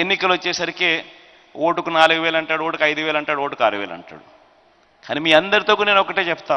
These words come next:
ఉన్నా, డబ్బు ఇస్తే తీసుకోండి, కాదని చెప్పద్దండి, ఇస్తే తీసుకోండి. కానీ ఓటు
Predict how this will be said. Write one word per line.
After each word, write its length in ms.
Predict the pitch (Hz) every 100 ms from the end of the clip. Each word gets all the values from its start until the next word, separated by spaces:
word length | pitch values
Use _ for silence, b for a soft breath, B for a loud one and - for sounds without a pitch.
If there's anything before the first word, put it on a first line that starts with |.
| 123
ఉన్నా, 140 | 107 - - - - _ _ _ _ _ _ -
డబ్బు 240 | - 143 185
ఇస్తే 160 | - 214 220
తీసుకోండి, 460 | 208 - 156 - - - - - - _ -
కాదని 360 | 170 214 220 175
చెప్పద్దండి, 540 | - 135 98 90 - - - - - - - - 170
ఇస్తే 200 | - 254
తీసుకోండి. 420 | 226 - 120 82 - - - - - - - - - - - - - - - - - - - - -
కానీ 220 | 185 220 175 113 113 202
ఓటు 240 | 277 294